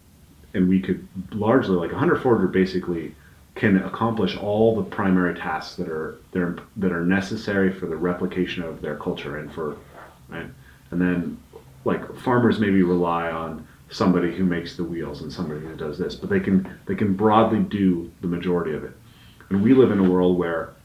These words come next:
where, where as a culture we have more capacity than we've ever had, and yet as individuals we're, we're more reliant on everybody else than we've ever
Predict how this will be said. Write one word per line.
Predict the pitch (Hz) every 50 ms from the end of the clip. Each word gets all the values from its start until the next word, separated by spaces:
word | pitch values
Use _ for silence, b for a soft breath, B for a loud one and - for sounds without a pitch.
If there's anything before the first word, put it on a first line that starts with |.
| _ - - - - - - _ _ - - - - - _ - - - _ - - - - - B B B B B B B B B - - - - - -
where, | - - 196 180 90 90
where | - - - 98 95 90
as | 82 - 98 95 95
a | 95
culture | - - - 131 135 135 - 101 90
we | 87 90
have | 85 85 85 82
more | 90 95 98 104 110 113 120 117 107 110 110 - - - - - -
capacity | - 107 95 - - - 95 101 113 - - 92 82 80
than | 73 76 76 73 73 73 73 - -
we've | 98 90 90
ever | 90 87 85 87 78
had, | - - 110 101 87 80 69 -
and | - 98 95 90
yet | 82 80
as | 85 82 85
individuals | 82 85 82 82 95 110 107 98 90 82 80 - - - - - -
we're, | 90 87 85 82 - - B B B B B B B B B
we're | - 95
more | 95 98 107 110 117 120 117 110 - - - - -
reliant | 104 92 95 85 87 87 90 98 110 110 98 90 76 -
on | - 95 90 87
everybody | 92 92 95 85 87 87 87 85
else | 82 82 82 -
than | - 90 90
we've | 82 82 76
ever | 78 73 65 69